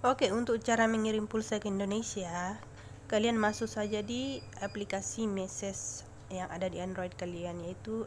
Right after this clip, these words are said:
aplikasi Pesan. Kalian klik aja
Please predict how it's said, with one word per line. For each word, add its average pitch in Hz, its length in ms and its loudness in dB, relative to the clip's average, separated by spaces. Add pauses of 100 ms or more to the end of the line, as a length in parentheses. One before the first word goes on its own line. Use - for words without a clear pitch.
aplikasi 180 720 -8
Pesan. 170 480 -6 (1400)
Kalian 196 400 -4
klik 208 320 -4
aja 226 640 2